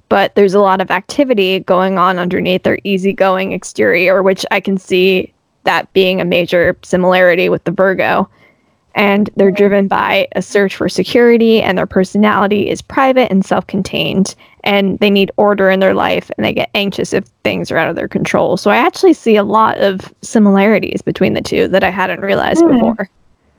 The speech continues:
Speaker 2: Yeah, I could see that for sure.
Speaker 1: So this scenario was another case of everything going to hell at the final three
Speaker 2: <laughs>
Speaker 1: stage.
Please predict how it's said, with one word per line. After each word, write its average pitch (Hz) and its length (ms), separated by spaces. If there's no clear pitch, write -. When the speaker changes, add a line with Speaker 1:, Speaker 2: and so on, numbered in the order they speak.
Speaker 2:
Yeah, 247 280
I 220 80
could - 180
see 247 100
that 208 260
for - 80
sure. 208 520
Speaker 1:
So 226 220
this 285 220
scenario 226 720
was 202 200
another 226 440
case 196 680
of - 180
everything 262 480
going 220 360
to 233 120
hell 196 480
at 208 200
the 202 80
final 202 400
three 269 360
Speaker 2:
<laughs> - 140
Speaker 1:
stage. 214 720